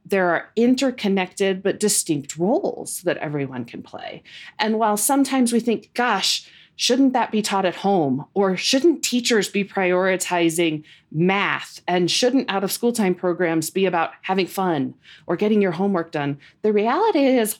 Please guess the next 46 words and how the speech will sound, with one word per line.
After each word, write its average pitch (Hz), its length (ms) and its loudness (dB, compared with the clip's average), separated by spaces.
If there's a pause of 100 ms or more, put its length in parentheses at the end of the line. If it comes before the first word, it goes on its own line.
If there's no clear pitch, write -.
(100)
whole 285 400 0
kids 233 400 0
show 202 340 0
up 175 380 2
everywhere 160 400 2
they 160 120 -2
go. - 260 0 (200)
We 202 120 2
heard 254 280 0
that 233 240 0
from, 196 220 -2 (320)
I'm 196 80 4
gonna, 214 160 2
I'm 160 200 0
gonna 180 200 0
jump 220 360 -4
back - 220 -2
to 226 80 0
season 226 320 0
one 247 180 -2
again, 175 280 -4
right? 220 160 -2
We 233 80 -2
heard 349 240 -4
that - 180 -4
from 247 160 4
Olivia 196 640 0 (260)
in 247 140 4
The 233 100 2
Power 233 440 2
of 220 160 0
a 233 80 0
Home 208 320 2
Base. - 640 -2 (260)
The 185 80 0
home 233 160 4
base 302 260 0
was 214 140 0
where 220 180 2
she 233 140 -2
was 180 180 0
known 180 500 2
as 151 180 -2
a 165 80 0
whole 185 220 0
person. 214 560 -6